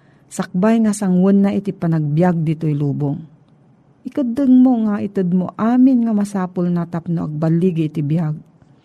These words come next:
Ni Apo Dios, inikkan na tayo ti gundaway tapno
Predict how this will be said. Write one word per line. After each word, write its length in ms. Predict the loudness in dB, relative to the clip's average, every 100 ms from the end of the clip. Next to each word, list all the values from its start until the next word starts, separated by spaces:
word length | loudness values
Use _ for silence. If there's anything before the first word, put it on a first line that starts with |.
| _ _ -8
Ni 80 | -2
Apo 320 | 0 2 2
Dios, 320 | 2 0 0
inikkan 480 | -4 -4 -2 -2 -2
na 20 | -2
tayo 240 | -2 -2
ti 80 | -4
gundaway 720 | -2 0 0 0 -2 -2 -4
tapno 840 | -6 -10 -4 -2 0 0 -2 -4